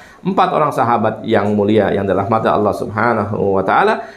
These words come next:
dan mereka melakukan itu karena panggilan keimanan kepada Allah Subhanahu wa taala dan panggilan kepada keimanan terhadap Rasulullah sallallahu alaihi wasallam. Mereka sama sekali nggak dibayar,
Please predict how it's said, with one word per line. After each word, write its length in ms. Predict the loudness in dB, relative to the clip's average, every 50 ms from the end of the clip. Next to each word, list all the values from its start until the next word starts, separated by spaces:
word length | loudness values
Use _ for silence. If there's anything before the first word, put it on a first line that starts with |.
| -20 -8
dan 280 | -2 0 2 2 2 2
mereka 1080 | 2 2 2 2 2 2 2 2 2 2 0 0 0 0 2 4 4 4 2 2 2
melakukan 560 | 0 2 2 2 2 0 -2 -4 -4 -4 -2
itu 400 | 0 0 0 0 2 2 2 2 2
karena 440 | 0 0 0 0 0 -2 -4 -4 -4
panggilan 800 | -2 0 0 0 0 0 0 2 2 4 4 2 2 0 -2 -4
keimanan 600 | -2 0 0 0 0 -2 -2 -4 -4 -4 -6 -6
kepada 360 | -6 -2 0 0 2 2 2
Allah 240 | 2 2 2 0 -2 -2
Subhanahu 560 | -6 -6 -2 0 2 2 2 2 0 -2 -2
wa 120 | -4 -2
taala 480 | 0 2 2 4 4 4 2 -2 -4 -8 -14 -20 -20 -10
dan 400 | -4 -2 0 0 0 -2 -2 -2
panggilan 880 | -2 -2 0 -2 -2 -2 0 2 4 6 6 4 4 0 -2 -4 -6 -6
kepada 640 | -6 -4 0 2 4 6 6 4 4 4 2 0
keimanan 480 | 0 0 -2 0 0 0 0 -2 -2 -4
terhadap 360 | -6 -6 -4 -2 -2 -2 -2
Rasulullah 440 | -4 -6 -6 -6 -4 -4 -2 -2 -4
sallallahu 560 | -4 -2 -2 -2 -2 0 -2 -2 -2 -2 -4
alaihi 160 | -2 -2 -2
wasallam. 440 | -2 -2 -2 0 0 0 0 -2 -6 -12 -18 -20 -20 -8 -4
Mereka 400 | 0 0 2 2 2 0 0 0
sama 240 | 0 0 -2 0 0
sekali 240 | 0 0 0 0
nggak 120 | 0 0 2 4
dibayar, 560 | 4 4 4 4 4 2 2 0 -2 -6